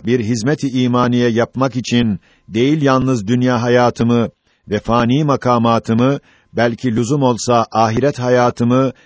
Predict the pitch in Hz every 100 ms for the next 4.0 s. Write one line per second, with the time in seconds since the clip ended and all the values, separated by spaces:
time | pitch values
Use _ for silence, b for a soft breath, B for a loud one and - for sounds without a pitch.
0 | b 95 120 127 156 156 135 135 131 131
1 | 120 127 127 131 113 123 117 127 139 120
2 | 104 120 110 131 147 127 117 120 117 117
3 | 113 104 110 123 120 107 110 113 127 135